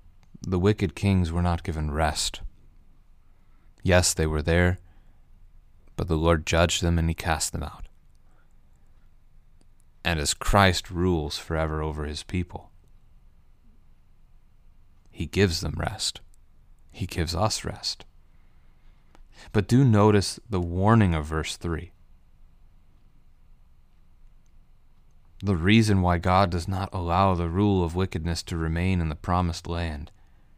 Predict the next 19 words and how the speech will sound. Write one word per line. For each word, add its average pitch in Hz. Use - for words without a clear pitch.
over 92
his 82
people 87
is 85
lest 101
the 85
righteous 85
stretch -
out 85
their 113
hands 80
to -
do 82
wrong, -
lest 85
we 92
become 82
evil 80
also. -